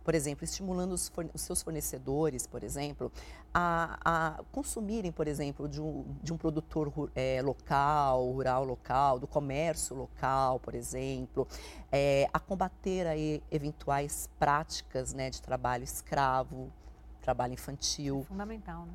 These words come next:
Speaker 1: Que isso é fundamental e a gente vê que, infelizmente, ocorre muito. Então,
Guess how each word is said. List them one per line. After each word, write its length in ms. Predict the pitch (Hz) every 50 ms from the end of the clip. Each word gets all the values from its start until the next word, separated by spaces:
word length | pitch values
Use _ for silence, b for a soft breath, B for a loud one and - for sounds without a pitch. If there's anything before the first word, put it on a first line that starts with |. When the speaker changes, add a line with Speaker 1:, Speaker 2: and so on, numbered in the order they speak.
| 175
Speaker 1:
Que 120 | - - 151
isso 220 | 170 160 - -
é 40 | -
fundamental 800 | - - - 208 240 240 220 202 175 170 - - 170 175 190 208
e 80 | 220
a 20 | 220
gente 260 | 208 233 214 - -
vê 400 | 226 196 175 196 208 247 254 240 -
que, 100 | - -
infelizmente, 1080 | 208 254 277 - 240 226 190 175 156 139 139 139 143 165 196 220 240 - - - - - - - -
ocorre 360 | - - - - 254 - -
muito. 640 | 254 233 220 233 240 240 240 240 - - - 113 B B B B B B B
Então, 320 | B 160 - - 196 190